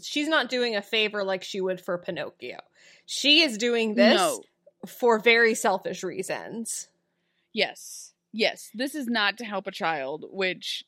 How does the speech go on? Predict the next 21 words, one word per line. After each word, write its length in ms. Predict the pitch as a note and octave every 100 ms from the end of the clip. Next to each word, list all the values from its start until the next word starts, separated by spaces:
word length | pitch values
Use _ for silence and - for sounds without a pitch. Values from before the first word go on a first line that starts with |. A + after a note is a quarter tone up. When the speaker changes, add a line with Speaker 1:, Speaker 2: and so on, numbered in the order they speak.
| -
Speaker 2:
come 140 | B3
on, 180 | F3+ E3
Blue, 220 | F3+ F3
Fa-, 100 | - - G#3+
Blue, 340 | G3+ F#3+ F#3
what 160 | A3+ C#4+
are 60 |
you 100 | G3+
doing? 380 | E3+ A#2+ F#2+ G3+ _ _ _ _ _ _ _ _ _ _ _ -
Um, 420 | D4 C#4+ C#4 A#3+ _ _ _ _
and, 200 | C#4 D4 -
and 120 | C#4+
so 460 | B3 D#4+ C#4+ D4 C4 A3+
Balefire 680 | A3+ D4 G4 F4+ C#4 D#4+ - _ _ B3
goes 260 | C#4 C#4+ C4+
to 100 | C4
Rumple 480 | C#4 F#4 D#4+ C#4+ - -
and 140 | C4
is 100 | C4+
just 160 | D4+ C#4+
like, 200 | E4+